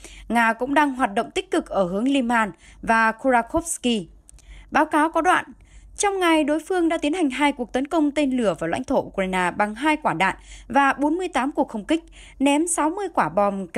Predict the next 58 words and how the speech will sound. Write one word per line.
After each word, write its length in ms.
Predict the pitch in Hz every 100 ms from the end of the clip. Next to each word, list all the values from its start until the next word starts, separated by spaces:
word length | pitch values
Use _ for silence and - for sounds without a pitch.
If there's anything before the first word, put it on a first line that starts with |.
| 196 185
A 80 | 202 196
B, 40 | 208 202 - - -
sử 140 | - 277
dụng 200 | 277 285
ba 200 | 320 302
trăm 340 | 302 277 262
mười 120 | 233
bảy 280 | 208 220 180
U 60 | 214
A 80 | 196
V, 120 | 180 202 175 - - -
đồng 220 | 262 262
thời 200 | 294 277
tiến 200 | 285 302
hành 220 | 370 285
hai 300 | 254 302 330
nghìn 300 | 302 285 226
bảy 140 | 208
trăm 280 | 160 220 196
bảy 140 | 196 170
mươi 140 | 196
hai 120 | 202
cuộc 200 | 190 190
tấn 160 | 226 262
công 280 | 302 269 233
bằng 160 | 214
các 240 | 285 330 285
loại 140 | 185
vũ 160 | 190 -
khí 140 | 220
khác 220 | 269 262
nhau. 200 | 240 208 - - _ - - - -
Bộ 180 | 269 285
Tổng 180 | 320
tham 200 | 254 339
mưu 140 | 330 320
Ukraine 400 | 269 294 285 269
khẳng 200 | 233 175
định 180 | 196 - - - -
lực 180 | 262 311
lượng 120 | 247
của 160 | 214 175
họ 220 | 214 220
cơ 240 | - 370
bản 240 | 294 220 160
đẩy 140 | 165
lùi 200 | 165 185
các 160 | 226 226
đợt 220 | 202 -
xung 180 | 302 277
phong 300 | 294 254 233
của 120 | 165
Nga 300 | 175 190 180
trên 200 | - 185
hướng 260 | 175 175
Kharkov, 380 | 214 202 254 320 - - - -
Kupian, 560 | 330 330 277 247 233 202 - -
Liman, 600 | 294 320 320 311 294 269